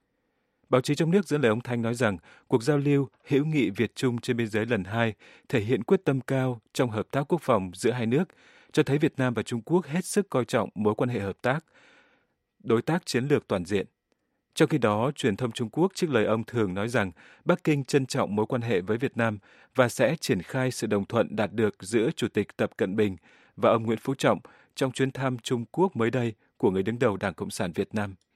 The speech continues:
Bộ trưởng Quốc phòng Trung Quốc được trích lời nói thêm rằng phía Bắc Kinh sẽ coi trọng phương châm bốn tốt giữa hai nước, tức láng giềng tốt, bạn bè tốt, đồng chí tốt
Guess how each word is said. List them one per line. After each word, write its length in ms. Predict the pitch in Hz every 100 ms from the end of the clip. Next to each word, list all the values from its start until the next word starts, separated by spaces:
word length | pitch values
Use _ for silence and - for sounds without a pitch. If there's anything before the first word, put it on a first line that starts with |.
| - _ _ _ _
Bộ 100 | 135
trưởng 180 | 131 127
Quốc 120 | 196
phòng 140 | 147 120
Trung 180 | 139 123
Quốc 240 | 196 220
được 160 | 131 104
trích 180 | - 123
lời 180 | 113
nói 180 | 92 104
thêm 180 | - 110
rằng 200 | 107 92 - - _
phía 120 | -
Bắc 200 | 143 175
Kinh 220 | - 143 131 _ _
sẽ 380 | - - 113 127 - -
coi 200 | 156 151
trọng 300 | - 123 -
phương 260 | - 135
châm 340 | 117 139 127 117 -
bốn 260 | 123 113
tốt 240 | 127 165 196 -
giữa 160 | 117
hai 160 | 123 113
nước, 180 | 135 202 _ _ _ _ _
tức 160 | 170 202 -
láng 220 | 117 113 139
giềng 120 | 110
tốt, 280 | - 135 185 -
bạn 220 | 110 98
bè 140 | 101
tốt, 260 | - 139 175 _
đồng 260 | 123 110 90
chí 180 | 110
tốt 240 | 107 160